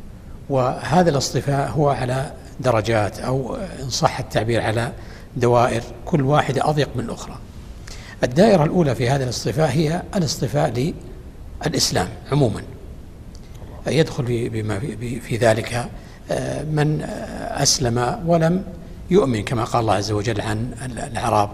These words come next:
"قالت الأعراب آمنا قل لم تؤمنوا ولكن قولوا أسلمنا". يدخل في هذه، هذه الدائرة الكبيرة ال-، المسلم الذي يتلبس بأشياء من ال-، البدع ولم،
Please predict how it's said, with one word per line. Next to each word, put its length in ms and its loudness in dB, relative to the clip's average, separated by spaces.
"قالت 260 2
الأعراب 360 2
آمنا 420 -2
قل 200 -4
لم 120 -2
تؤمنوا 420 -2
ولكن 240 -4
قولوا 260 -4
أسلمنا". 360 -6
يدخل 340 6
في 160 0
هذه، 420 4
هذه 160 0
الدائرة 420 2
الكبيرة 520 0
ال-، 180 -4
المسلم 500 2
الذي 400 0
يتلبس 500 2
بأشياء 680 0
من 180 -2
ال-، 200 -4
البدع 640 0
ولم، 460 6